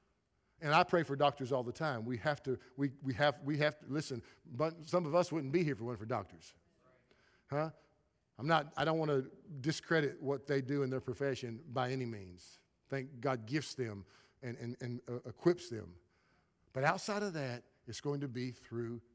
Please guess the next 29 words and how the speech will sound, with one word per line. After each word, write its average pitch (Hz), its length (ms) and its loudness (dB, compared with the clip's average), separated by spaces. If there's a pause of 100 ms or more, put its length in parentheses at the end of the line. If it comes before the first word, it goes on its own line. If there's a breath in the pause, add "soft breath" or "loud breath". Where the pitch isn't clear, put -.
faith. 156 420 -4 (480 loud breath)
And 135 160 -4
the 135 180 -4
only 214 380 2
way 151 560 -2 (300 soft breath)
that 139 120 2
it 135 80 0
happens 123 600 -4
i-, 143 160 0
is 131 160 0
by 127 180 0
spending 151 400 -6
time 151 240 -6
with 151 140 -6
Jesus. 143 500 -10 (160 loud breath)
See, - 160 2
he 175 140 2
designed 165 720 -2
us. 107 500 -6 (540 soft breath)
Let 160 80 -4
me 101 40 -2
take 131 140 -2
this 123 120 -4
a - 0 -
step 127 180 -6
further. 123 240 -4 (240 loud breath)
He 185 200 0
commanded 143 880 -2
us - 580 -12